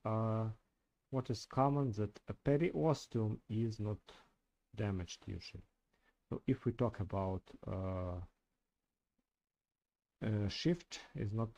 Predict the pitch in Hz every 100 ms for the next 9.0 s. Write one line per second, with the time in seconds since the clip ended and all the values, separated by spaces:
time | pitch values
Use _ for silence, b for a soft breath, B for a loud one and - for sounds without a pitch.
0 | - - - 113 113 - - 110 110 110
1 | 110 110 107 113 110 - 110 104 107 -
2 | - 110 - - 127 147 147 147 139 117
3 | - 107 101 98 90 - - 87 - 107
4 | - _ _ - B B B _ _ 110
5 | 104 117 135 170 180 165 123 147 160 147
6 | 143 - 143 165 175 170 151 - - -
7 | 127 127 123 - 107 110 110 - 104 -
8 | 104 107 90 90 87 92 - - 80 -